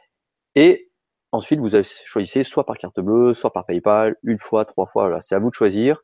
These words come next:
Euh, voilà. Mais si vous voulez pas vous décider ce soir, il n'y a aucun problème, vous avez jusqu'à dimanche, d'accord ? Par contre, après, le prix va repartir au prix de départ.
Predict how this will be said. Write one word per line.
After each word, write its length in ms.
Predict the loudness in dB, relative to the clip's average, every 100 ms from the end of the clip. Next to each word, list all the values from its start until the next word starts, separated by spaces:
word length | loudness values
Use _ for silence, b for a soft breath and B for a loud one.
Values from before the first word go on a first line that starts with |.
| b b b b b b _ _
Euh, 480 | 0 2 0 -2 -4
voilà. 260 | -4 -6 -6
Mais 100 | -14
si 420 | -8 0 4 4
vous 80 | 2
voulez 220 | 0 -2
pas 180 | 2 0
vous 100 | 0
décider 300 | -4 -6 -10
ce 140 | -12 -8
soir, 160 | -6
il 60 | -4
n'y 20 |
a 20 |
aucun 180 | -6 -10
problème, 380 | -8 -2 -2 -2
vous 100 | -2
avez 160 | -2
jusqu'à 240 | -4 -4 -6
dimanche, 360 | -4 -8 -6 -4
d'accord ? 340 | -2 -2 -6 _
Par 120 | -4
contre, 160 | 0 0
après, 220 | 2 2
le 100 | 2
prix 200 | 2 2
va 280 | 4 2 _ _
repartir 720 | -4 -2 -2 -4 -4 -4 -4 _ _ _ _ _ _ -10
au 80 | -6
prix 100 | -4
de 60 |
départ. 320 | -4 -6 -10